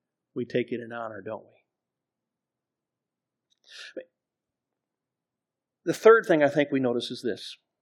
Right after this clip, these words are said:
The Christian should be known for their dedication to giving. <laughs> I mean, I mean, they just shell it out.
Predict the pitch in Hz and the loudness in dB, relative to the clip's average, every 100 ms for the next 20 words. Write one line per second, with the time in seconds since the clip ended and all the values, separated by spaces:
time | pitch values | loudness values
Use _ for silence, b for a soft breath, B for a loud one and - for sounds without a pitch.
0 | _ _ _ _ _ _ _ _ _ _ | _ _ _ _ _ _ _ _ _ _
1 | _ _ _ _ _ 170 170 262 277 - | _ _ _ _ _ 4 6 8 8 6
2 | 220 208 180 175 170 170 170 165 - _ | 4 4 6 4 4 4 2 -2 -8 _
3 | _ _ _ _ _ _ _ _ _ _ | _ _ _ _ _ _ _ _ _ _
4 | _ _ _ _ - 151 135 160 165 160 | _ _ _ _ 0 2 8 8 8 4
5 | 160 156 139 117 120 113 127 110 98 95 | 0 2 -4 -4 -8 -2 -2 -2 -8 -18
6 | _ _ _ _ _ _ _ _ _ _ | _ _ _ _ _ _ _ _ _ _
7 | _ _ _ _ _ _ _ _ _ - | _ _ _ _ _ _ _ _ _ -8
8 | 170 - 160 - - - - - 143 202 | -6 -2 -4 -4 -18 -20 -16 -2 6 6
9 | 160 - - 156 147 175 127 | 6 2 4 4 4 4 2